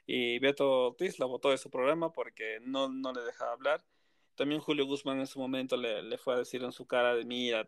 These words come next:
tú no tienes pruebas y me estás acusando". Y sí, han ido varios políticos, pero eso simplemente incrementa el rating de su programa.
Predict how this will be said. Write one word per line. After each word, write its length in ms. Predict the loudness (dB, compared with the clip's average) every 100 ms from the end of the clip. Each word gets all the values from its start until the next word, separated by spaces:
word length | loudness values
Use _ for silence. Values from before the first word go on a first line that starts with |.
| -4
tú 100 | -4
no 100 | 0
tienes 260 | 0 2
pruebas 360 | 4 6 6 2
y 60 | -10
me 100 | -12
estás 220 | -10 -10
acusando". 560 | -10 0 2 2 -4 -20 _ _ _ _ _ _ -6
Y 100 | -2
sí, 180 | 2
han 160 | 4 6
ido 200 | 6 6
varios 240 | 6 4
políticos, 500 | -2 -6 -6 -10 -6 0
pero 260 | 0 0 -4 -8 0
eso 180 | 4 4
simplemente 520 | 4 4 2 4 2
incrementa 500 | 4 6 6 6 6
el 80 | 6
rating 320 | 4 2 -4
de 120 | -6
su 140 | -6
programa. 500 | -6 -2 -2 -2 -8